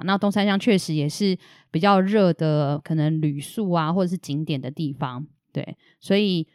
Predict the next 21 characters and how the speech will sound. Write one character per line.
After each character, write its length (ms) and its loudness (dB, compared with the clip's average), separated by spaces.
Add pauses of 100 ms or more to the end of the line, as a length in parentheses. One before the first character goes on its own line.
(240)
呃， 400 -2
有 200 2
另 200 4
外 100 6
一 60 4
个 240 4
思 240 -2
考 180 -6
是 160 -6
这 120 -2
样 80 -4
的 40 -12
事 160 -10
情， 240 -14 (240)
所 140 0
以 60 4
认 240 0
为 120 0
要 140 0
增 260 -2
设。 240 -8